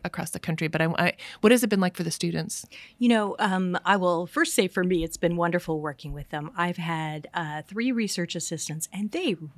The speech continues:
Speaker 2: really gave their all. We were working so hard in, um, March, April, uh, and into May, you know, um, like, forty hours a week, and they just did it. Um, and so,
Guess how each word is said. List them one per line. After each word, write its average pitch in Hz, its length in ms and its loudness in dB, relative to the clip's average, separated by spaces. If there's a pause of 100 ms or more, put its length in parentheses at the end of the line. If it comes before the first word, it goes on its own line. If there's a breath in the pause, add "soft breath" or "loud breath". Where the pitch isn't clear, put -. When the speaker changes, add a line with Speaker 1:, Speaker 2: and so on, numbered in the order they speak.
(100)
Speaker 2:
really 208 480 2
gave 165 360 -6
their 147 160 -8 (100)
all. 151 400 -4 (300 loud breath)
We 226 100 4
were 240 160 4
working 180 380 0
so 208 380 0
hard 160 360 0
in, 151 300 -6 (440 loud breath)
um, 156 540 -4
March, 170 640 0
April, 156 640 -6 (420 loud breath)
uh, 156 340 -8
and 180 220 -4
into 208 340 4
May, 151 580 -10
you 190 120 -6
know, 156 440 -10
um, 170 580 -8 (200)
like, 262 200 0
forty 170 480 -2
hours 156 320 -4
a 156 40 -8 (120)
week, 147 220 -10
and 170 180 -4
they 233 180 -2
just - 360 -10
did 156 180 -6
it. 135 180 -10 (420 loud breath)
Um, 165 320 -2 (240)
and 185 240 2
so, 165 560 -2